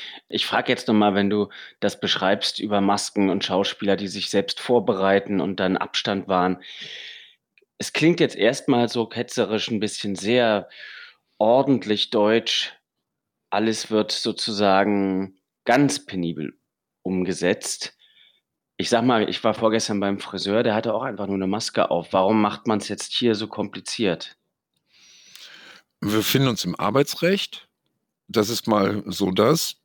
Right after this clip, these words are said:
Speaker 2: Und da müssen uns die Fachkräfte für Arbeitssicherheit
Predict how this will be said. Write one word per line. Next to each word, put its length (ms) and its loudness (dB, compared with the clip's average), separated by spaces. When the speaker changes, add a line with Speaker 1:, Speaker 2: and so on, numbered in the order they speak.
Speaker 2:
Und 180 -2
da 80 2
müssen 300 -2
uns 200 0
die 80 -6
Fachkräfte 540 -4
für 180 -4
Arbeitssicherheit 840 0